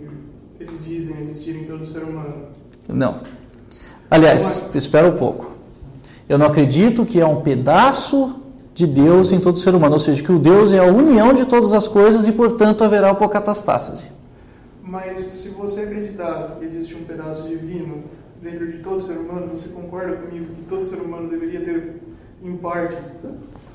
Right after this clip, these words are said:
Speaker 1: o mesmo conhecimento de Deus por ter partido da mesma essência dele?
Speaker 2: Perfeito, e é exatamente isso que eles dizem. Se você for iniciado,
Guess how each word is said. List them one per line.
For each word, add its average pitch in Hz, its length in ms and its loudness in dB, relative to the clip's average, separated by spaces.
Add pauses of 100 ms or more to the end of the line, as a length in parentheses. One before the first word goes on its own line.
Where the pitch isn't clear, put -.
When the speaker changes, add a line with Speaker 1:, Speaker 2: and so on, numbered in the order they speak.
(280)
Speaker 1:
o 180 100 -18
mesmo 196 320 -4
conhecimento 170 460 -10
de 160 120 -10
Deus 175 280 -8
por 170 140 -10
ter 165 140 -8
partido 165 340 -10
da 170 80 -10
mesma 170 300 -10
essência 160 400 -14
dele? 175 460 -8
Speaker 2:
Perfeito, 175 520 2
e 156 60 4
é 156 80 6
exatamente 208 680 4
isso 202 160 -2
que 214 80 2
eles 175 140 0
dizem. 131 300 -2
Se - 200 -2
você 143 340 2
for 220 220 2
iniciado, 185 760 2